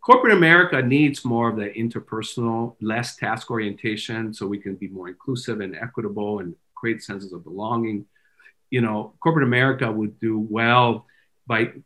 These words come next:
using more we language and maybe rather than just rewarding people individualistic, which leads to all kinds of problematic behaviors, what about rewarding groups of people for the communal work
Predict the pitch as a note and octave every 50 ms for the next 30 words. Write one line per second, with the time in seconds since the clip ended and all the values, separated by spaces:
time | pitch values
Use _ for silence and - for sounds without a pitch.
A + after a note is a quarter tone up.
0 | _ - A#2 A#2 C3 C3+ C#3 C3 C3 A#2 A2+ A2+ A#2 A#2+ A#2+ A#2+ A#2 G#2+ G#2+ B2
1 | B2+ C3 B2+ B2 A#2 A#2 A#2 A#2 A#2 A#2+ A#2 A#2 - - G#2 G#2 A2+ A#2+ B2 B2
2 | B2+ A#2+ B2+ - - - A#2+ A#2+ C3+ C#3 B2+ A#2 G#2+ A2+ B2 B2 A#2+ - - _
3 | - A2+ G#2+ G#2 G#2+ A2 A#2 B2 C3 C#3 C3+ C3+ C3 - D#3+ C#3+ - D3 C#3 C#3
4 | C#3 C#3 - - B2 A#2 A#2 A2+ G#2+ A#2 A2+ A2+ A#2 G#2 G#2+ A#2 A#2+ A#2+ - -
5 | D3+ D3 C#3+ C#3+ - - _ _ _ _ _ _ _ _ _ _ _ _ - A#2
6 | A2+ - - A#2 B2 A#2 A#2 - G2 G2+ A#2 A#2 - - B2+ B2+ C3 B2+ C3 C3+
7 | B2+ - B2 A#2 A#2+ A#2+ A#2 A2+ A2+ A#2 A#2 A#2 A#2 A2 G#2+ A#2+ A#2 A2+ A#2+ B2+
8 | B2 A#2+ A#2+ - _ _ _ _ _ _ - C#3+ E3 E3+ D#3 C#3 A#2+ A#2+ A#2 A2
9 | A2+ A2+ A#2 A#2 A#2 A#2 G#2 G2+ F#2 A2+ A2+ A#2+ A#2+ - - - - - - A2+
10 | A2+ - G#2 F#2+ F#2+ - - G#2 G2 G2 - - - G#2+ G#2+ G#2+ G#2 G2 G2 G2
11 | F#2+ F#2 -